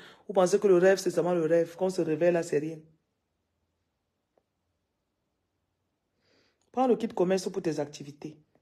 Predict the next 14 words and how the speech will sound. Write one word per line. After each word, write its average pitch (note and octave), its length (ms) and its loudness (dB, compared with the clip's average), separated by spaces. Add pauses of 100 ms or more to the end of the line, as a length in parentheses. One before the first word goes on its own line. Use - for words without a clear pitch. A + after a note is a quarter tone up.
(360)
Je F3+ 100 -6
fais C4+ 140 0
mes A#3 140 4
produits, F3+ 260 0
vous G#3 100 -2
n'achetez F3+ 340 -2
pas. F3 260 -10
Vous A3 140 4
attendez F#3+ 300 4
que G#3+ 100 0
les F3+ 80 2
scammers F3+ 400 4
vous F#3 100 -4
contactent. E3 640 -6